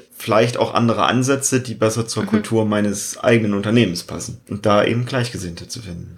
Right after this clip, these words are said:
Speaker 2: Communities.
Speaker 1: Communities ist ein guter Aspekt. So, das letzte Mal hatten wir auch Mentoring angesprochen,
Speaker 2: Mhm.
Speaker 1: das ist auch ein guter Aspekt. Doch ich finde, Communities ist der niedrigschwelligste.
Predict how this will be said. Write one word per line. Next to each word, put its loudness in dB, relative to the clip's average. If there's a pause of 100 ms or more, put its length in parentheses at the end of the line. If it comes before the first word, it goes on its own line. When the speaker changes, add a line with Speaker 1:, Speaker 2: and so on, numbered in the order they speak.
Speaker 2:
Communities. -6 (380)
Speaker 1:
Communities 0
ist -4
ein 4
guter 0
Aspekt. -8
So, -2
das -6
letzte 2
Mal 2
hatten -2
wir 4
auch 0
Mentoring 0
angesprochen, 0
Speaker 2:
Mhm. 0
Speaker 1:
das 0
ist -6
auch 2
ein -6
guter -4
Aspekt. -4 (240)
Doch -8
ich -6
finde, 2
Communities 2
ist -4
der 2 (300)
niedrigschwelligste. -2